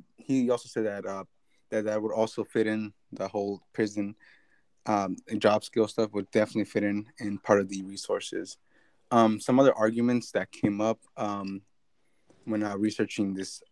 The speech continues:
uh, whole employment after prison is that not all prisoners are released during a time of economic, uh, growth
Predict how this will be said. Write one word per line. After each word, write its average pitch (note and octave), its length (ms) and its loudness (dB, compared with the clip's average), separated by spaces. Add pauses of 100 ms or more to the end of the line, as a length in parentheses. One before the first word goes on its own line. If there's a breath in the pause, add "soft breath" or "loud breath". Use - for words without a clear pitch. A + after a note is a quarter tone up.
uh, F#2 220 0 (200)
whole G2 300 -4 (300 soft breath)
employment G#2 360 4
after G#2 200 0
prison G2+ 360 4
is G2 500 -6
that G2+ 260 2 (320 soft breath)
not A#2 160 8
all B2 160 8
prisoners A#2 640 -4
are G#2+ 240 0
released G#2 380 -8
during G#2 160 -4
a G2+ 40 -10
time G#2 240 -4
of G#2 180 -2
economic, G2+ 680 -4 (100)
uh, G2 140 -4
growth G#2 400 -4